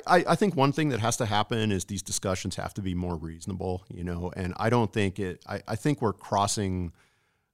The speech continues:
a level where we're, we're gonna, if you're gonna go after the licenses of somebody else, I, I think that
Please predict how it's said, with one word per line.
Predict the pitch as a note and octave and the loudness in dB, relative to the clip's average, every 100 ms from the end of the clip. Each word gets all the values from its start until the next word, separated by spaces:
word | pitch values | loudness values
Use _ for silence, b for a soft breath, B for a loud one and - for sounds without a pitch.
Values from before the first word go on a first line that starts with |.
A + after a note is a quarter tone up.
| _ | _
a | G2+ | -2
level | F#2+ G#2 G#2+ F#2 | 4 4 4 2
where | F2 E2 | 0 -2
we're, | F2 | -6
we're | - F#2 | -4 -2
gonna, | G2+ | -2
if | - - | -2 -2
you're | G#2+ | 0
gonna | B2 | 2
go | G#2 | 4
after | G2 - F2+ | 4 2 -4
the | |
licenses | D#2+ F2+ - G2+ G2+ | -2 -2 -2 -4 -4
of | F2+ | -6
somebody | - G2+ G2 G2 | -4 -2 -2 0
else, | F#2 F#2+ F#2+ - - | 2 2 0 -6 -8
I, | F2+ - | -10 -10
I | F#2 | -10
think | - F#2+ F#2 | -4 -4 -4
that | F2 E2+ | -8 -8